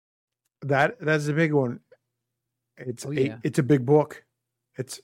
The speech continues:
Speaker 1: it's an
Speaker 2: Oh,
Speaker 1: older
Speaker 2: yeah.
Speaker 1: book, and it's been adapted two different times. So
Speaker 2: Heck yeah.
Speaker 1: we will get into what, what we like best, uh, whether or not it got adapted.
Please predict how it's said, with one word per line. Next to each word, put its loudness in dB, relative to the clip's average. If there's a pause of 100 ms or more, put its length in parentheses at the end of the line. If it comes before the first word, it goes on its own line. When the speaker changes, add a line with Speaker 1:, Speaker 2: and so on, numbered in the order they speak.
Speaker 1:
it's -10
an -2
Speaker 2:
Oh, -2
Speaker 1:
older 2
Speaker 2:
yeah. 0
Speaker 1:
book, 2
and -4
it's -6
been 0
adapted -4
two -4
different -2
times. -8 (420)
So -2
Speaker 2:
Heck -2
yeah. -6
Speaker 1:
we 6
will 6
get 2
into -2 (1000)
what, -4 (600)
what 0
we 2
like 0
best, -4 (220)
uh, -14 (340)
whether 0
or 2
not 0
it -2 (840)
got -2
adapted. -6